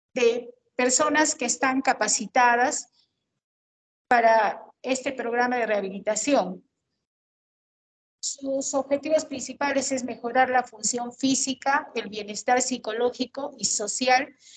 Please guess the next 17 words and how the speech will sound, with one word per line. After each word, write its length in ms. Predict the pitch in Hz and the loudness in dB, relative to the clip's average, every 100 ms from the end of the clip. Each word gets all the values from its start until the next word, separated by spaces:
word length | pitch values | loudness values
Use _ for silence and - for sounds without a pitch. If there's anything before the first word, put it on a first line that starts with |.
| - | -10
de 140 | - 233 | 2 4
un 180 | 269 262 | 4 4
paciente 540 | 233 - 240 240 240 | 2 2 -2 -4 0
cardiópata. 720 | 220 202 185 - 202 - _ _ _ _ _ _ _ _ _ _ _ _ _ _ _ _ _ _ _ _ | 0 0 -4 -8 -12 -16 _ _ _ _ _ _ _ _ _ _ _ _ _ _ _ _ _ _ _ _
Además 380 | 247 269 330 311 | 6 8 6 6
de 180 | 302 285 | 4 4
esto, 500 | - 302 - - - _ _ | 2 -4 -4 -6 -20 _ _
se 200 | - 254 | -8 -4
pretende 480 | 240 240 240 285 277 | 4 4 4 4 4
estabilizar 840 | 262 247 208 208 214 - 254 262 - - _ _ _ _ _ _ | 2 0 -2 -2 -4 0 2 2 -2 -18 _ _ _ _ _ _
e 260 | 254 233 - | 0 0 2
invertir 580 | 247 240 233 233 285 311 | 2 2 2 2 0 2
la 180 | 277 - | 2 2
progresión 640 | 220 202 208 208 254 262 | 0 0 0 -2 -2 0
de 100 | 240 | 2
la 140 | 208 196 | 4 2
arteriosclerosis, 1200 | - 202 202 - 185 202 233 233 247 320 - | 0 -4 -4 -6 -6 0 2 0 -4 -8 -12